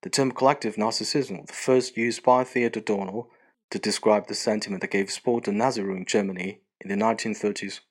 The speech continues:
Collective narcissists are prejudiced selectively. They reject or tag groups that somehow threaten the group's grandiose image. Collective narcissists also embrace their own bigoted attitudes.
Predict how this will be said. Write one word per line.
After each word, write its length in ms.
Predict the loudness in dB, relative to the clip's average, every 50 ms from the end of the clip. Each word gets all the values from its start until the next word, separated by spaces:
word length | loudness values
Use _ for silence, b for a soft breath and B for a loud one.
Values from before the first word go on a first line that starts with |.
| _ _ _ _ _ _ _ _ _ _ _ _ _ _ _ _ _ _ _ _ _ _ _ 0
Collective 380 | 4 4 4 4 4 -4 -2 2
narcissists 720 | 2 2 2 2 -2 -4 -4 -2 0 0 -2 -2 -4 -4 2 4
are 140 | 4 4
prejudiced 580 | 4 2 -4 -4 -2 -2 -4 -6 -6 -6 -6 -6
selectively. 760 | -8 -6 -4 -2 -2 -2 -4 -6 -8 -8 -8 -8 -10 -8 -4
They 80 | -4
reject 460 | -2 -2 -2 -2 0 0 -2 -2 -4 -8
or 40 |
tag 360 | -6 -2 0 2 2 2 0 -2
groups 280 | -4 -6 -6 -8 -10 -8
that 100 | -6 -6
somehow 400 | -4 -4 -2 -2 -2 -2 -2 -4
threaten 500 | -6 -4 0 0 0 0 0 -4 -6 -6
the 80 | -6
group's 320 | -6 -8 -8 -8 -8 -10 -8
grandiose 580 | -4 -2 0 0 0 -4 -6 -8 -8 -8 -6
image. 420 | -8 -8 -8 -8 -6 -6 -6 -6 -8 _ _ _ _ _ _ _ _ _ _ _ _ _ _ _ _ _ _ _ _ _ -4
Collective 400 | 2 4 4 4 4 0 0 0
narcissists 680 | 0 0 0 0 -2 -4 -4 -2 0 0 0 0 -4 -4
also 280 | -2 -2 0 2 0 0
embrace 640 | 0 0 -2 0 0 2 2 2 2 0 -2 -4
their 200 | -2 -2 -2 -2
own 180 | -2 -2 -4 -4
bigoted 440 | -4 -4 2 2 2 2 2 0 -2
attitudes. 680 | -2 -4 -4 -4 -6 -6 -4 -4 -4 -4 -6 -8 -10